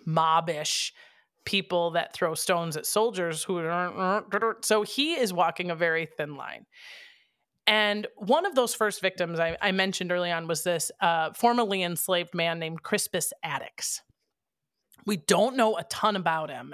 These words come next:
I-, if he had not died this day, we would have known absolutely nothing about him, because as was the case for a lot of people, but especially a lot of Black people, there just were no records taken. What few we had just were never ever written down. It wasn't even that they were lost. They were just never made. We believe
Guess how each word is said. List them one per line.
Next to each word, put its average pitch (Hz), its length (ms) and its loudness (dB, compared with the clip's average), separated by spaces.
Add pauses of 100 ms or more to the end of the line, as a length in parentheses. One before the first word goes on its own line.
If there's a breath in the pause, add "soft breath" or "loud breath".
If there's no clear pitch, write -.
I-, 208 160 2
if 294 240 2
he 262 260 2
had 196 240 2
not 185 220 2
died 180 300 2
this 175 180 -2
day, 165 180 0
we 185 140 -2
would 190 140 0
have - 120 -12
known 175 160 2
absolutely 165 400 0
nothing 170 460 0
about 143 260 -8
him, 170 160 -6 (280 loud breath)
because 226 200 4
as 254 220 4
was 220 120 -2
the 190 60 -2
case 190 220 0
for 185 120 2
a 170 80 4
lot 185 300 4
of - 160 -14
people, 151 580 -4
but 180 100 2
especially 185 600 0
a 180 80 2
lot 170 260 0
of 156 180 -10
Black 233 360 2
people, 151 440 -10
there 202 180 2
just 202 240 -2
were 320 140 4
no 180 140 2
records 147 400 -10
taken. 143 340 -12
What 208 160 -2
few 226 140 -2
we 214 120 0
had 202 240 2
just - 180 -6
were 202 100 2
never 196 260 2
ever 180 160 0
written 180 220 -4
down. 202 140 2
It 185 60 -4
wasn't 196 160 0
even 190 120 0
that 180 120 2
they 180 100 0
were 170 100 -2
lost. 175 500 0
They 180 120 0
were 185 80 0
just 180 220 -6
never 190 200 0
made. 190 280 -2 (840 loud breath)
We 208 100 2
believe 233 680 0